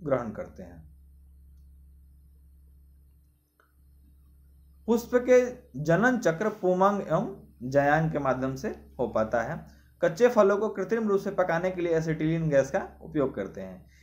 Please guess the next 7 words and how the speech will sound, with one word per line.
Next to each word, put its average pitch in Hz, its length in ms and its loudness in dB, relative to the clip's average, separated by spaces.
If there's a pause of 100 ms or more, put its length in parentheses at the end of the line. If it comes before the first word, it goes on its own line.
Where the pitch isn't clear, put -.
(240)
पेनिसिलिन 196 840 -2 (160)
एंटीबायोटिक 180 720 2
वर्ग 156 220 2
के 160 60 -2
अंतर्गत 143 520 -2 (440)
आता 95 280 -8
है। 87 140 -14